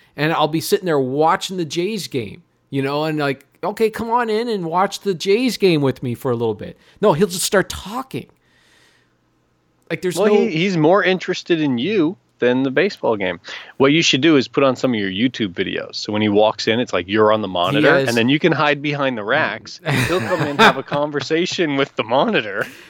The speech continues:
Speaker 1: None
Speaker 2: And
Speaker 1: of
Speaker 2: then
Speaker 1: that
Speaker 2: he'll
Speaker 1: stuff
Speaker 2: be on his
Speaker 1: works.
Speaker 2: way
Speaker 1: He's,
Speaker 2: once
Speaker 1: he's
Speaker 2: it's, once it starts recycling and goes to, like, an angry video game nerd video or something.
Speaker 1: He's walked in while I'm, uh,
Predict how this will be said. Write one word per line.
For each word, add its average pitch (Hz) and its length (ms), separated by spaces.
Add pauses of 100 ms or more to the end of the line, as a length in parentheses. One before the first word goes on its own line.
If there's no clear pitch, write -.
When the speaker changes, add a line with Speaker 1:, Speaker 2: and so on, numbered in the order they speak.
(220)
Speaker 1:
None 135 200
Speaker 2:
And 170 80
Speaker 1:
of 165 60
Speaker 2:
then 156 120
Speaker 1:
that - 40
Speaker 2:
he'll 160 80
Speaker 1:
stuff 139 180
Speaker 2:
be - 40
on 175 160
his 160 160
Speaker 1:
works. 185 160
Speaker 2:
way 214 100
Speaker 1:
He's, 131 60
Speaker 2:
once 123 140
Speaker 1:
he's 214 120
Speaker 2:
it's, - 300
once 135 300
it 147 140
starts 143 320
recycling 135 760
and 127 160
goes 127 320
to, 139 160
like, 123 160
an 123 80
angry 131 300
video 143 280
game 104 280
nerd 98 180
video 92 320
or 92 100
something. 101 360
Speaker 1:
He's 175 260
walked 165 300
in 151 240
while 127 180
I'm, 120 400 (240)
uh, 101 540